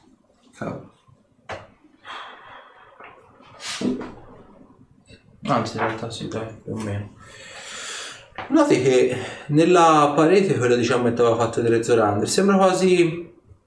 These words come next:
Speaker 2: è come se avessi visto un riflesso. Non il materiale lucido al solito. È il classico riflesso, si può vedere quando, tipo, un raggio, diciamo, di sole colpisce praticamente uno specchio che viene mosso.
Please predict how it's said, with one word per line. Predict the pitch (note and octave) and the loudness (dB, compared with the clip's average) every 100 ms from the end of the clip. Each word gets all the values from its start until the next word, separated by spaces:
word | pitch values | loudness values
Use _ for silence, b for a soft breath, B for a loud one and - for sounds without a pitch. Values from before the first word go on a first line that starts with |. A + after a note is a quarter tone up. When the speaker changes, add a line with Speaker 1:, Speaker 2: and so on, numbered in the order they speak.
| - - _ _ _ _ _ _ | -20 -20 _ _ _ _ _ _
Speaker 2:
è | F#3+ | -2
come | F#3+ A#3+ G#3+ | 2 2 4
se | G3+ | 2
avessi | F#3+ F#3 | 2 2
visto | F3 - | 0 2
un | D3 | 0
riflesso. | C3+ G#2 G2 - - - _ _ _ _ | 2 0 0 -4 -6 -12 _ _ _ _
Non | D#3+ A3+ D#3 | 2 4 4
il | A#2 C3 B2 | 2 0 2
materiale | B2 A2+ A#2 A2+ A2 A2 A2 G#2+ | 2 2 2 2 2 4 4 4
lucido | A#2 B2+ - A#2 A2+ A2+ G#2+ | 2 2 0 0 2 2 2
al | G#2+ G#2 | 0 0
solito. | A#2+ G#2 G#2 G2+ G#2+ B B B B B B _ _ _ _ | 2 2 0 -2 -2 B B B B B B _ _ _ _
È | - G3+ | 2 4
il | G3 F#3 G3 | 6 4 2
classico | G#3 G3+ G3+ - F3+ F3 F3 E3+ D#3+ D#3 C#3+ | 4 4 4 2 2 6 6 6 4 2 2
riflesso, | D#3+ F3 G3 G3 D3+ | 2 4 2 2 0
si | C3+ | 0
può | A#2+ | 2
vedere | A#2+ B2 B2 | 4 4 4
quando, | A#2+ A#2+ A#2+ | 2 2 0
tipo, | A#2 A2 A#2 A#2 A2+ - - - | 0 2 6 6 6 0 -8 -4
un | A2+ A2 | 0 4
raggio, | C3 C#3 C#3 C3 | 6 4 2 0
diciamo, | A#2 B2+ A#2 | 2 0 0
di | A#2 | 0
sole | - C#3+ C3 C#3 D3 D#3 - - | 0 2 4 6 4 2 -4 -10
colpisce | - D3+ D3+ D3+ D#3 | 0 2 2 0 2
praticamente | C#3+ C#3 C#3 C3+ C3 | 2 4 2 2 2
uno | C3+ | 0
specchio | A#2+ - A#2 C#3 | 0 2 2 2
che | C3+ | 0
viene | A#2 A2+ A2 | 2 2 2
mosso. | G#2+ G2 - G2 - - | 2 0 -4 -6 -8 -16